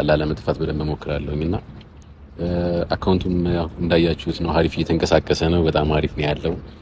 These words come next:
እ፣ በጣም ቴንኪው፣ ሁላችሁንም አመሰግናለሁኝ። እ፣ እንደዚህ አልጠበቅኩም ነበር እና፣ እ፣ ከምር በጣም ቴንኪው።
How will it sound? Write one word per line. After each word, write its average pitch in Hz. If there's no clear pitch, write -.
እ፣ 78
በጣም 80
ቴንኪው፣ 78
ሁላችሁንም 80
አመሰግናለሁኝ። 76
እ፣ 78
እንደዚህ 80
አልጠበቅኩም 78
ነበር 73
እና፣ 92
እ፣ 80
ከምር 87
በጣም 80
ቴንኪው። 76